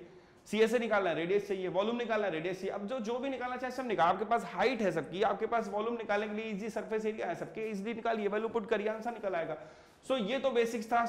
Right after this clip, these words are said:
ऋषभ जी आपके questions को जो मैंने यहाँ पर clear किया, चलते हैं next वन में उसकी conditions को clear करते हैं। तो यहाँ पर एक question शिखा जी ने पूछा है, और शायद ये भी question कुछ उसी question से based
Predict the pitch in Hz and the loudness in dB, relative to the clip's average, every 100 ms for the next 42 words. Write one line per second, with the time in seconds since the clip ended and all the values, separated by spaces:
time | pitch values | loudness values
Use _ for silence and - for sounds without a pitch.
0 | 208 185 226 208 214 214 214 214 202 202 | 0 0 -2 0 2 2 2 0 -2 0
1 | 220 214 202 196 196 196 185 196 180 190 | -4 2 2 4 4 4 4 2 2 2
2 | 185 196 190 170 180 170 180 180 190 196 | 4 4 4 0 0 0 -2 -2 -4 -2
3 | 196 202 175 170 170 170 180 175 175 170 | -6 -6 -4 -4 -4 -6 -4 -4 -4 -4
4 | 185 185 175 147 175 208 208 202 196 208 | -4 -2 -2 -2 0 0 -2 -2 -2 -4
5 | 202 180 220 196 196 151 139 139 127 180 | -6 -6 -6 -4 -4 -6 -4 -2 -2 -4
6 | - - - - - - 208 220 - 175 | -8 -20 -20 -20 -20 -4 -2 -2 -4 -6
7 | 190 240 226 202 220 208 190 - 214 214 | -4 -4 -2 -2 -2 -4 -6 -4 -6 -4
8 | 214 185 - 151 - 196 180 170 - 165 | -6 -6 -8 -8 -6 -8 -4 -6 -4 -6
9 | 151 165 127 127 139 123 | -4 -6 -6 -6 -6 -8